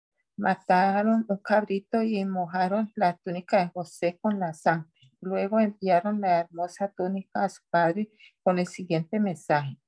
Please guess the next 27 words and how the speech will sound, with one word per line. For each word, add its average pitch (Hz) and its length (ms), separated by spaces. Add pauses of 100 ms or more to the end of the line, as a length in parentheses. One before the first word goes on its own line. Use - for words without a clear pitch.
(320)
"Mira 214 380
lo 220 160
que 196 80
encontramos. 160 760 (480)
¿Esta 220 420
túnica 214 480
no 180 140
es 180 140
la 208 140
de 202 80
tu - 180
hijo?". 220 360 (500)
Su - 300
padre 202 340
la 208 140
reconoció 180 720
de 190 80
inmediato. 175 560 (100)
"Sí", 214 640
dijo 190 320
él, 185 260 (360)
"es 196 320
la 208 160
túnica 202 540
de 185 120
mi 180 280
hijo. - 260